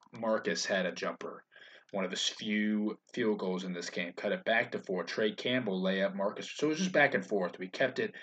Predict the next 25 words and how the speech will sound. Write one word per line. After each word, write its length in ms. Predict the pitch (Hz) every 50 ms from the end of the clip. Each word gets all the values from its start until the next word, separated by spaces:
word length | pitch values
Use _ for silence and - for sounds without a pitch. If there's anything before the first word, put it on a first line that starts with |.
| - - - -
It 40 | 95
was 140 | - - -
four 360 | - 127 123 123 127 127 127
six, 460 | 127 - - 131 117 117 - - -
four 340 | - 107 107 110 113 113 110
six, 420 | - - 127 117 110 - - - - -
four. 600 | 117 127 127 107 92 90 85 87 90 101 98 - - - - - - - - _ _ _ _ _ _ _ _
And 160 | - 117 110 113
then 120 | 110 113
it 100 | 104 92
was 220 | 95 90 - -
two 480 | - - - - 214 247 220 156 135 135
when 240 | 127 123 120 120 -
X 340 | 151 165 185 185 - - -
made 220 | 123 101 92 92
two 160 | - - 107 92
free 240 | - 98 87 87
throws 400 | 85 - 95 87 90 95 92 -
when 80 | - -
he 160 | 135 185 202
got 260 | 185 120 98 87 -
fouled 220 | - 95 85 85 82
by 120 | 85 85
Titan 280 | - - 92 92 85 95
Anderson. 460 | 113 127 123 101 85 82 - -